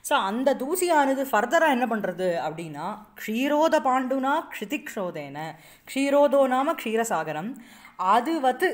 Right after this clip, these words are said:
அது போல வெண்மையாக இருக்கின்ற, அதனாலேயே,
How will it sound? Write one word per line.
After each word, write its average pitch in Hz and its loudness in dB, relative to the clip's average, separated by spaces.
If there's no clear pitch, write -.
அது 202 0
போல 302 6
வெண்மையாக 262 2
இருக்கின்ற, 190 -8
அதனாலேயே, 202 -2